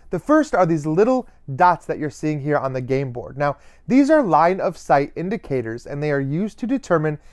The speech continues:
if you can trace line of sight from any one territory to another. Now, I think this is the first board game that I've seen that does line of sight in this fashion.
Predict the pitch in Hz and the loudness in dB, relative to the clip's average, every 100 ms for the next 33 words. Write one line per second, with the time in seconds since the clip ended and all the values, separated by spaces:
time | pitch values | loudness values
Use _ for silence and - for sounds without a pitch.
0 | _ - 139 156 196 240 233 - 165 202 | _ -10 -8 -6 -6 -6 -8 0 0 0
1 | - 170 151 185 208 - 135 139 - _ | -4 2 2 0 -6 0 0 0 -8 _
2 | - - 143 - 180 220 147 165 175 - | -14 -8 -6 -4 -2 0 2 0 -2 -2
3 | 151 151 - 151 147 - - - - 156 | 0 0 -2 0 0 -4 -20 -10 -2 -2
4 | 143 143 135 123 120 131 135 127 _ _ | -2 -4 -2 -2 -4 -2 -2 -4 _ _
5 | _ _ - - - 156 143 277 285 269 | _ _ -20 -20 -2 -2 2 0 2 0
6 | 214 170 160 - 208 240 165 165 214 165 | 0 -2 -2 0 0 0 0 2 2 2
7 | 160 139 135 147 180 214 - 156 143 135 | -2 0 -2 2 2 0 -6 -6 -4 -6
8 | 139 143 135 135 170 160 151 151 143 - | -2 -2 0 2 2 4 2 2 -2 0
9 | 139 - 147 135 131 - 143 143 - - | 0 0 -8 -8 -10 -2 0 0 -2 -18